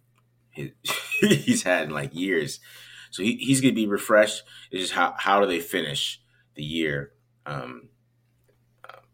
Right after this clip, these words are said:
with him playing quarterback? So I, I, I expect the Raiders to be getting hot at that point, and Indy to kinda be going down a little.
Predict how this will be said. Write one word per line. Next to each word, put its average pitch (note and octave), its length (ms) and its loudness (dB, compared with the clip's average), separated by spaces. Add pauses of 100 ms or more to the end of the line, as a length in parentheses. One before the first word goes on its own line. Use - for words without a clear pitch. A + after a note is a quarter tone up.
(120)
with - 160 -10
him - 140 -6
playing - 240 -10
quarterback? - 480 -10
So - 280 -10 (460)
I, - 440 -4
I, F#2 140 -4 (100)
I - 60 -6
expect - 340 -4
the - 60 -8
Raiders D#2+ 240 0
to C#2+ 40 -6
be C#2+ 80 -6
getting C#2+ 220 -6
hot D#2+ 280 0
at D2 120 -4
that - 240 -6
point, C#2 240 -8 (580)
and A#1+ 360 -12 (180)
Indy D2+ 240 -6
to - 100 -16
kinda - 280 -12
be - 240 -12 (1160)
going - 260 -12
down A1 260 -8
a - 80 -20
little. - 260 -20